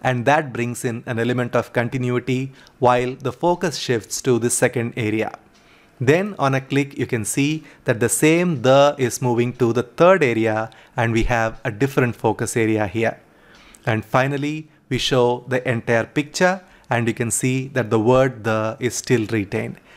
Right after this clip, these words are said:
And that is because in morph transition in effect options, we had used words as one of the morph transition options.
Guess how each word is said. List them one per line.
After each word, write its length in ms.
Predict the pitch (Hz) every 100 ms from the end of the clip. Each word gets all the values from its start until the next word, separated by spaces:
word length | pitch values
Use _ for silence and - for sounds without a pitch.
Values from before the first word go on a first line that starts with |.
| -
And 260 | 131 113 120
that 160 | 110 113
is 140 | 104
because 420 | 127 131 175 190 -
in 180 | 170 180
morph 280 | 151 139
transition 600 | 139 123 117 110 135 123
in 140 | 127 113
effect 360 | 104 131 120
options, 520 | 123 113 - 131 131 - - _
we 60 | 131
had 180 | 107 107
used 420 | 120 117 - -
words 520 | 113 123 151 156 - -
as 320 | 107 110 -
one 220 | 131 110
of 140 | 110
the 80 | -
morph 340 | 139 113 113 -
transition 520 | 110 104 104 - 110
options. 600 | 101 - - - -